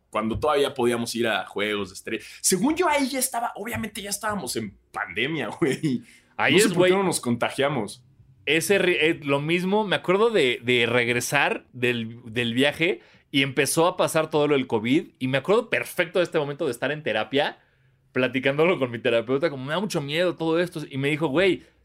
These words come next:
Speaker 2: estuviste hace tres semanas en este pedo. Si ya no tienes, ya no te dio". Y fue como de, "Ah, sí, cierto, estuvimos súper expuestos".
Speaker 1: Sí.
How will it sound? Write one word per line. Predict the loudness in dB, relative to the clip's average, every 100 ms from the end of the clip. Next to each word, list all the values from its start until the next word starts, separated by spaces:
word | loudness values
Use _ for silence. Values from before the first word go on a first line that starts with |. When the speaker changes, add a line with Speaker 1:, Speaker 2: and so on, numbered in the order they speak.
| _ -20 _ -6
Speaker 2:
estuviste | -4 -2 -2 0 -2
hace | -2
tres | -2 -2
semanas | 0 -2 -2 -2
en | -4
este | -4 -6
pedo. | -2 0 0 -4 _ _ _ _ _ _
Si | -8 -4 0
ya | 2
no | 2 0
tienes, | -2 0 -2 -2
ya | -2 0
no | 0
te | -2
dio". | 2 2 2 -2 _ -10
Y | -4
fue | -2
como | 0 2
de, | 2 0 -2 0
"Ah, | 2 2 2 -2 _ _ _ _
sí, | -4
cierto, | 2 2 2 0
estuvimos | -2 0 2
súper | 0 2 0
expuestos". | 0 2 2 2 2 0 0 -6 _ _ _ _ -10 -10 -10
Speaker 1:
Sí. | -14